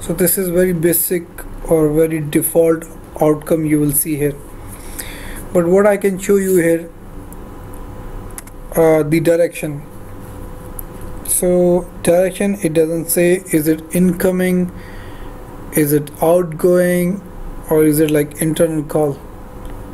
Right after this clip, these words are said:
While looking at the caller I D, you can easily make it like it's an,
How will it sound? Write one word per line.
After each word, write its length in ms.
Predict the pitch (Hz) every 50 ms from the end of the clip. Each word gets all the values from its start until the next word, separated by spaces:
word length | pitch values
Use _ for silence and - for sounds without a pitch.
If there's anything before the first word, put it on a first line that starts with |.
| - - - - - - - - - - -
While 80 | 175
looking 340 | 170 170 185 180 220 220 202
at 220 | 202 190 180 165
the 200 | 165 175 175 170 170 - - -
caller 300 | 180 180 185 185 190 185
I 100 | 180 175
D, 140 | 180 190
you 140 | 185 180 165
can 320 | - 180 170 165 175 - -
easily 360 | 175 175 156 160 175 170 170
make 320 | 160 160 156 156 147 - 170
it 200 | 160 - - - - - - - - - - - - - - - - - - - - -
like 180 | 147 147 147 165
it's 180 | 156 - -
an, 280 | 170 156 147 151 156